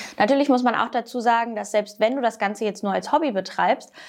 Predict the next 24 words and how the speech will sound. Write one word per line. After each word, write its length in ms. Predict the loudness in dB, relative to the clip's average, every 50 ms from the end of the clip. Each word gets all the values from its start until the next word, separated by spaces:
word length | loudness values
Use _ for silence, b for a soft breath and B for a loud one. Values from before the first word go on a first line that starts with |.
| B B B B
es 160 | B 0 2
auch 200 | 2 2 2 2
ein 100 | 0 0
sehr 220 | 2 2 0 0 0
teures 500 | 0 2 2 2 2 -2 -6 -8 -6 -4
Hobby 300 | -4 -4 -4 -6 -6 -6
ist, 280 | -8 -8 -10 -6 -2
ne? 140 | 0 2 2
Also 260 | 2 0 0 -2 -2
du 60 | -2
musst 240 | 0 0 0 0 0
dir 60 | 0
das 160 | 0 0 0 -2
ganze 260 | -4 -2 0 0 -2
Equipment 500 | 0 0 0 0 0 0 -2 -2 -2 0 -2
anschaffen, 540 | -2 -2 -2 -2 -2 -2 -2 -2 -2 -2 0
das 220 | 0 0 0 0
Wissen, 460 | 0 0 0 -2 -4 -4 -2 -2 -2
gibst 220 | -2 -4 -6 -6 -2
vielleicht 340 | 0 0 2 0 0 0 0
Geld 220 | 0 0 0 0
für 80 | -4 -4
Kurse 440 | 0 2 2 2 2 2 0 0
aus. 260 | 0 0 0 -2 -4